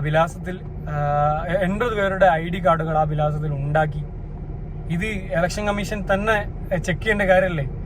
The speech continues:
ഇത് ഏതെങ്കിലും കോടതി മുഖേന രാഹുൽ പോയി ചെക്ക് ചെയ്യേണ്ട കാര്യമാണോ? ഇലക്ഷൻ കമ്മീഷനിൽ ഒരു പരാതി പറഞ്ഞിട്ടുണ്ടെങ്കിൽ,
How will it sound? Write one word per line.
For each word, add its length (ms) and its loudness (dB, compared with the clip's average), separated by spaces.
ഇത് 140 0
ഏതെങ്കിലും 340 2
കോടതി 300 4
മുഖേന 320 2
രാഹുൽ 280 6
പോയി 160 -2
ചെക്ക് 200 -4
ചെയ്യേണ്ട 180 -2
കാര്യമാണോ? 460 0
ഇലക്ഷൻ 260 -4
കമ്മീഷനിൽ 420 -2
ഒരു 120 -4
പരാതി 300 4
പറഞ്ഞിട്ടുണ്ടെങ്കിൽ, 680 -2